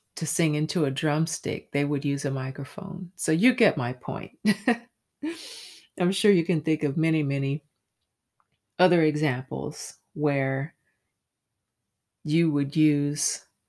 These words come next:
what is appropriate for the situation to help you efficiently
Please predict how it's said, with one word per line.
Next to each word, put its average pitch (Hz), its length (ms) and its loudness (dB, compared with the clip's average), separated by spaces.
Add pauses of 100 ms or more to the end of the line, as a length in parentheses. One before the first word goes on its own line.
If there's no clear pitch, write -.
(140)
what 160 200 2
is 165 140 2
appropriate 190 1000 -2 (920)
for 165 200 -2
the 143 80 -4
situation 139 1000 -6 (1040)
to 156 100 0
help 147 380 0
you 139 360 -2 (260)
efficiently 156 1080 -2